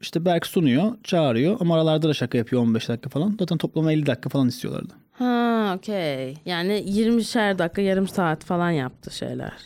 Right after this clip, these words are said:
Speaker 2: Emrecan'la
Speaker 1: Berk de
Speaker 2: Engin.
Speaker 1: toplam yirmi yaptı. Hepsi yirmi yaptı gibi aslında. Bir saat sürdü.
Speaker 2: Hmm, hmm, okey. Keyifliymiş ya. Ben de istiyorum.
Speaker 1: Event yani. Event oldu.
Speaker 2: Evet, ben de geleceğim. Bir dakika.
Speaker 1: Gel.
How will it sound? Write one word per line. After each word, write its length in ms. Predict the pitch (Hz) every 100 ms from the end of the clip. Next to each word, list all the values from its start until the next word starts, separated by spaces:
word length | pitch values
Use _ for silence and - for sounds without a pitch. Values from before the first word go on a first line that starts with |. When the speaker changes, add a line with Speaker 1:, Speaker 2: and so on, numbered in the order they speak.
| - _ _
Speaker 2:
Emrecan'la 800 | - 160 151 147 139 135 135 156
Speaker 1:
Berk 180 | 190 196
de 40 |
Speaker 2:
Engin. 80 | 151 151
Speaker 1:
toplam 240 | 147 135
yirmi 240 | 127 120
yaptı. 360 | 113 104 - 214
Hepsi 300 | 190 - 160
yirmi 240 | 156 156 151
yaptı 280 | 110 -
gibi 140 | 117 107
aslında. 300 | 104 - 165
Bir 60 |
saat 220 | 147 117 247
sürdü. 540 | 240 226 202 175 170 160
Speaker 2:
Hmm, 80 |
hmm, 200 | 180 156 156 -
okey. 280 | 196 - 160 175 - _ _ _ _ _ _ -
Keyifliymiş 600 | 226 226 254 320 254 -
ya. 340 | 165 160 185 - _ _ _ _ - -
Ben 220 | 208 240
de 80 | 269
istiyorum. 300 | 226 170 165
Speaker 1:
Event 240 | 175 147 139
yani. 300 | 107 127 143
Event 260 | 147 123
oldu. 180 | - 76
Speaker 2:
Evet, 240 | 202 202 190 -
ben 180 | 220 226
de 80 | 196
geleceğim. 520 | 156 165 165 156 165 - _
Bir 80 | -
dakika. 220 | 87 104 131 - 190 - 247
Speaker 1:
Gel. 80 | -